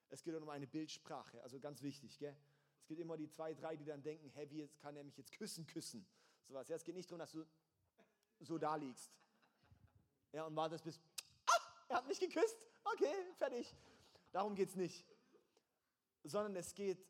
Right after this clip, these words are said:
um, um ein, im bildlichen Sinne von, hey, das ist einfach sowas Schönes, sowas Geniales. Und darum geht auch der Vers weiter.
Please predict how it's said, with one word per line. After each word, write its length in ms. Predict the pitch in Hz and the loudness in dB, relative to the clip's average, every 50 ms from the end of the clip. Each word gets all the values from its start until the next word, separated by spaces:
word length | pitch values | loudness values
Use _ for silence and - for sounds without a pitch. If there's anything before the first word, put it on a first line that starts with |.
| _ _ _ | _ _ _
um, 160 | 170 170 175 | -8 -8 -8
um 160 | - 170 160 | -6 -6 -6
ein, 140 | 156 160 156 - | -6 -6 -8 -8
im 140 | 165 165 147 | -10 -8 0
bildlichen 500 | 170 180 185 208 196 180 - - 160 143 | 4 4 4 4 2 -2 -6 -6 -10 -4
Sinne 280 | 123 180 175 165 151 | -4 -2 -2 -2 -4
von, 240 | 143 - 160 151 147 | -4 -6 -8 -8 -8
hey, 240 | 135 - 160 160 156 | -8 -10 -8 -8 -8
das 180 | 147 147 - 143 | -8 -10 -12 -12
ist 120 | 127 151 | -12 -12
einfach 240 | 147 139 143 139 - | -10 -8 -8 -10 -10
sowas 580 | - - - 160 165 165 160 160 156 143 - - | -12 -12 -8 -8 -6 -4 -4 -4 -4 -4 -8 -12
Schönes, 380 | - - 170 165 151 135 - | -8 -8 -8 -8 -8 -10 -8
sowas 240 | - 151 147 139 - | -6 -6 -6 -4 -6
Geniales. 400 | - 143 143 151 156 151 131 - | -10 -8 -6 -6 -6 -6 -8 -8
Und 60 | 135 | -8
darum 120 | 135 143 147 | -8 -8 -6
geht 140 | 143 147 139 | -6 -6 -6
auch 80 | 123 | -6
der 140 | - 147 127 | -6 -10 -10
Vers 340 | - 143 139 123 - - 120 | -8 -8 -8 -8 -10 -10 -8
weiter. 360 | 131 135 143 - - 127 | -8 -8 -8 -8 -12 -14